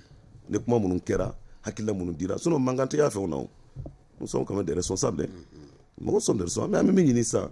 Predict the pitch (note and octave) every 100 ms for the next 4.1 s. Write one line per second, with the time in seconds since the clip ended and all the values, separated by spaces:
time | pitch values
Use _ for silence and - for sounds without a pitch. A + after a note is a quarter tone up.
0 | - - B2+ F3 D#3+ - A#2+ F#2+ F2 G#2+
1 | G2 - - - _ _ - - _ -
2 | _ - C3 A2 C3+ C3+ C3 B2 - C3+
3 | C3+ G2 F#2 - E2 D#2+ - _ - F2